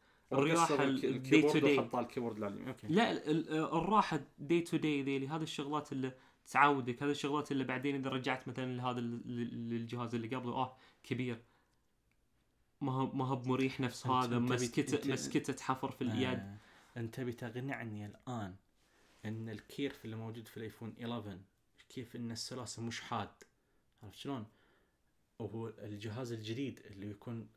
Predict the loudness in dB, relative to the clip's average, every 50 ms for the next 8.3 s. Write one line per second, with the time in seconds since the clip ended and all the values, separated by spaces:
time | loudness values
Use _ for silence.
0 | _ _ _ -14 -12 -6 -4 -2 -2 0 -2 -2 -2 -4 -6 -6 -4 -2 -2 -2
1 | -2 -4 -8 -10 -8 -4 -2 0 0 0 0 -2 -6 -8 -8 -8 -10 -12 -12 -12
2 | -14 -16 _ _ -10 -8 -6 -6 -8 -10 -14 _ _ _ _ _ _ _ _ _
3 | _ _ _ _ _ _ -20 _ _ _ _ _ _ -8 -2 -2 -2 0 2 2
4 | 2 2 2 -2 -6 -8 -10 -10 -10 -10 -8 -6 -4 -2 2 2 2 4 4 2
5 | 2 0 -2 -2 -4 -6 -6 -8 -8 -10 -10 -8 -6 -4 -4 -4 -4 -4 -4 -4
6 | -2 -2 -4 -4 -2 0 0 0 0 0 -2 -2 2 2 2 2 2 0 -2 -4
7 | -4 -4 -4 -4 -6 -6 -6 -6 -8 -10 -10 -6 -4 0 0 0 0 -2 -4 -8
8 | -8 -8 -10 -12 -14